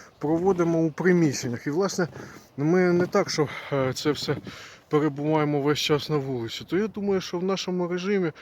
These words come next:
е, те, що кілька годин на повітрі і на такому світлі може бути достатньо. Але, ну, побачу, як воно буде. Е, дивіться, як гарно. Сьогодні вітру немає, тихо.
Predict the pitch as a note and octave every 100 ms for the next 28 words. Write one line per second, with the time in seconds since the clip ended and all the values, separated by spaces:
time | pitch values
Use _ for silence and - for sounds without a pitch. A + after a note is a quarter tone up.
0 | - - - - C3 B2+ B2+ B2 - -
1 | F3 E3+ D3 - E3 E3 C#3 D#3 D#3+ E3
2 | D#3 - D3+ D#3 E3 D3 C#3+ C#3+ C#3 C#3+
3 | D3+ - D#3 D3 - E3+ C#3 - - -
4 | - - C3+ D3 D#3 C#3 D3+ C3+ C3+ -
5 | A#2+ A2 B2 F#3 F#3 - - _ - -
6 | - _ C3 D#3+ E3+ - C#3 D3+ C#3+ C#3
7 | C3 C3+ C3 B2 A2 A2 G2 - _ _
8 | - - - - _ _ _ _ B2+ B2
9 | A2 - - - - - A#2 A2+ G2+ -
10 | G#2+ G#2 - - - - - - - -
11 | B2 C3 A#2 A2+ C3+ B2 A2+ - - -
12 | B2 C3+ C3+ B2+ C3 F#3 G3+ B2 - E3
13 | F3 -